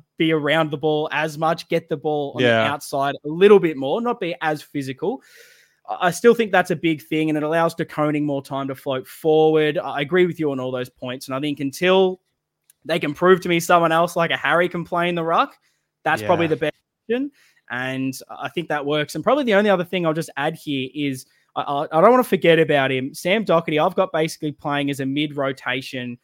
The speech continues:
Speaker 1: kinda mid-wing, maybe
Speaker 2: Mm-hmm.
Speaker 1: a bit of high half forward as well. So just thought I'll throw him there on my bench to round things out, 'cause you've already got him there, but I
Speaker 2: I
Speaker 1: just
Speaker 2: like
Speaker 1: see him
Speaker 2: it.
Speaker 1: maybe more as a, a mid forward at this stage.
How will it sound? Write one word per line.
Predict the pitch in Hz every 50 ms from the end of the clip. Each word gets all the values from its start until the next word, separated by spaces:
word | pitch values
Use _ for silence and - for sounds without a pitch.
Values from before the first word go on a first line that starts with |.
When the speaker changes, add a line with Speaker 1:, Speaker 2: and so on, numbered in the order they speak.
| _ _ -
Speaker 1:
kinda | 143 139 135 135
mid-wing, | 139 151 160 160 156 139 131 135 147 143 143 139 139 139
maybe | 139 143 135 120
Speaker 2:
Mm-hmm. | 127 139
Speaker 1:
a |
bit | 135 131
of | 131
high | - - 131 131 131 139
half | 135 139 -
forward | - 147 135 135 131
as | 131 127 131
well. | 127 127 131
So | - 139 151
just | 160 -
thought | 160 143 104 -
I'll | 123 -
throw | - 180 175 180
him | 180 170 165 147
there | 151 143 139 131 131 - _ _ _ -
on | - 170 175 175
my | 165 156 151 147
bench | 139 131 143 139 139 135 - -
to | - 135
round | 123 131 131 135 135 131
things | - - 131 123 120 131
out, | 127 127 131 - _
'cause | 147 135 160
you've | 170 202
already | 202 196 185 165
got | 165 160 160 160
him | 160 156 147
there, | 147 151 185 262 330 320 _ _ _ _ _ _ _ _ -
but | 143
I | 135 143
Speaker 2:
I | 113
Speaker 1:
just | 110 104
Speaker 2:
like | 98 95
Speaker 1:
see | 135 139
him | 139 131
Speaker 2:
it. | 127 123
Speaker 1:
maybe | 127 127 131 127
more | 131 127 123 123 123
as | 123 123
a, | 127 123 123 - 139
a | 131
mid | 127 123 123 123 127 123 -
forward | - 117 113 120 117 113 107 _ -
at | - 117 -
this | 120 -
stage. | - - 110 107 107 - - _